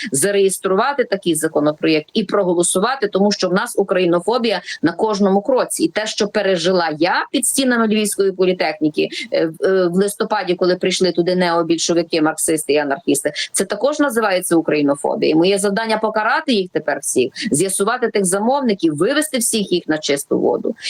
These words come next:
І якщо ми це зробимо, то тоді бужанські не будуть заходити до студентів. І тих студентів, напевно, ніхто не питав, як вони ставляться до Бужанського, правда?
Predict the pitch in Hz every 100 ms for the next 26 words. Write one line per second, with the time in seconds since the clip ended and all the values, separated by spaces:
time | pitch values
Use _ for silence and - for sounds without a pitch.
0 | - 180 185 - 240 233 226 208 214 240
1 | 254 247 208 202 208 220 175 190 170 208
2 | 240 - 220 196 190 185 262 302 190 202
3 | 208 196 196 196 185 202 - 226 208 139
4 | - - - - - 185 285 - 240 277
5 | 277 254 254 269 269 254 - 285 330 480
6 | 466 480 415 220 202 208 202 - 180 160
7 | 160 160 180 190 196 165 151 151 151 208
8 | 415 359